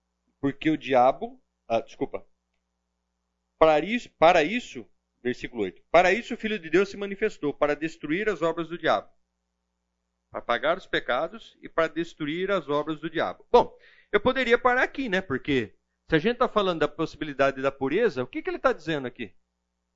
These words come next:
Se Cristo veio destruir as obras do diabo, o que que significa isso?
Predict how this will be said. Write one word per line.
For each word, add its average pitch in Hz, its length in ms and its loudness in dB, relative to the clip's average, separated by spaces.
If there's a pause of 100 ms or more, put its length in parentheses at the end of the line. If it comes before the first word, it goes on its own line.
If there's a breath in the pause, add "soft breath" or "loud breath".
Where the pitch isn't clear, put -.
(560 soft breath)
Se 247 180 0
Cristo 302 480 2
veio 170 300 4
destruir 196 540 0
as 165 160 2
obras 160 280 2
do 139 100 -6
diabo, 143 480 2
o - 200 -20
que 240 80 -8
que - 60 -12
significa 180 520 -4
isso? - 320 -10